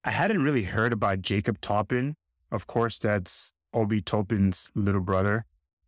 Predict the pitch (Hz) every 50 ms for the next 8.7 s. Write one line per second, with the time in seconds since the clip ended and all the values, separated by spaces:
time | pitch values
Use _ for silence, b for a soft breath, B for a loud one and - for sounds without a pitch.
0 | _ _ - - 101 92 - - 104 104 - - - 120 98 98 95 95 92 90
1 | 95 95 95 92 98 98 98 92 85 - - 98 98 98 101 107 123 - _ _
2 | _ _ _ _ _ _ _ _ _ - 107 98 - - 101 98 98 98 98 98
3 | 98 95 92 92 92 90 92 92 101 110 101 - _ _ _ _ _ _ _ _
4 | _ _ _ _ 127 107 123 170 180 170 175 156 110 - - - 120 120 98 87
5 | - - 101 95 98 107 - - 107 101 107 101 104 107 104 92 110 98 104 113
6 | 110 113 110 107 98 95 92 90 92 95 - 110 113 107 - - 107 92 92 92
7 | 95 98 - - 104 95 90 85 - - - 113 98 90 92 92 95 92 - -
8 | 95 90 85 - - - 92 90 92 95 98 - -